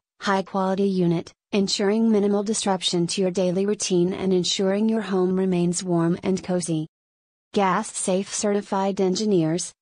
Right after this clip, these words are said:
expertise you can trust. At Boiler Service London, our pride lies in our team of Gas Safe registered and approved engineers. With their expertise and certifications,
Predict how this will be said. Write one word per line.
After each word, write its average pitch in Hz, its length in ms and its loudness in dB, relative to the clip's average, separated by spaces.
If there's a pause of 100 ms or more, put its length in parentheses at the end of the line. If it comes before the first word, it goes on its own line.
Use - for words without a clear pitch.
(100)
expertise 196 720 -2
you 185 80 -4
can 185 240 -2
trust. 165 520 -4 (640)
At - 220 -6
Boiler 208 400 2
Service 214 460 -2
London, 175 500 0 (200)
our 185 120 0
pride 202 360 -4
lies 185 240 -2
in 185 120 0
our 180 120 0
team 208 340 2
of 208 120 -6
Gas 196 280 0
Safe 185 420 -2
registered 185 540 -2
and 180 200 -2
approved 175 420 -2
engineers. 175 680 0 (400)
With 202 160 2
their 202 120 0
expertise 196 720 -2
and 196 160 0
certifications, 190 1120 -2